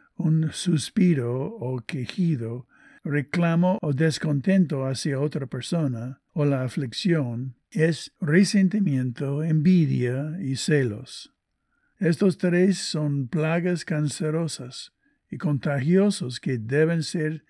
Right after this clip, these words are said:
cirúrgica o agresivamente extirpadas.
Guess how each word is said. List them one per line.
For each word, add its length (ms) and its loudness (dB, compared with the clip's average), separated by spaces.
cirúrgica 1000 2
o 380 0
agresivamente 1200 -2
extirpadas. 1300 -6